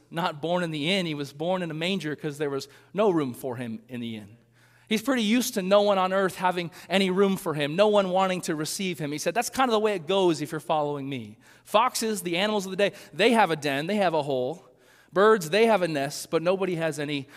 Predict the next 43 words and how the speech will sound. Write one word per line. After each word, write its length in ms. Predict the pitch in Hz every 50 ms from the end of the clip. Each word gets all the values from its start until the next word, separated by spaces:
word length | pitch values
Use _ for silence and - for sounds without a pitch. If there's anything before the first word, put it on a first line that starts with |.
| - - _
room 320 | 131 143 156 151 147 147
for 220 | 135 - - 143 131
me." 220 | 143 143 135 127
And 100 | 127 131
so 100 | - 160
if 80 | 135 143
you're 140 | 160 196
following 580 | 190 - - 226 247 277 254 233 214 202 180 175
me, 260 | 170 165 160 170 180 170
realize 480 | 175 208 220 202 180 165 156 156 147
that 180 | 160 151 - -
you're 80 | 151
saying 480 | - - - 190 185 190 190 185 180 - - - - _ -
no, 340 | 147 170 185 175 156 147 147
you're 140 | 147 151
giving 400 | 147 - 185 196 190 196 202 196
up 260 | 196 175 156 147 143 - - - _ - _ _
to 100 | - 147
the 100 | 135 131
comforts 840 | - - - - 208 196 170 - - 120 113 117 117 - - - - _ _ _ _ _ _ _
of 100 | - 123
the 100 | 127 135
world. 440 | 127 123 135 135 120 110 107 - - - _ _ _ _ _ _ _ _ _ _ _ _ _ _ _
His 140 | - 165 147
disciples 500 | 151 160 - 175 175 175 165 170 147 147
are 80 | 147 135
like, 200 | 135 - - - - - _ _ _ _ _ _ _ _ _ _ _
"Jesus, 320 | - 226 233 196 180 - -
do 80 | 202
you 40 | 214
want 140 | 226 226 214
us 100 | 196 -
to 60 | -
call 240 | - - 214 214 220
down 200 | 214 196 185 180
fire 340 | - - 190 190 214 226 226
on 140 | 226 220 214
these 140 | 208 190 -
people 280 | - 220 226 196 226
who 120 | 190 196 190
won't 240 | 190 202 214 208 190
receive 360 | 180 - - 202 202 202 196
him, 200 | 226 233 233 226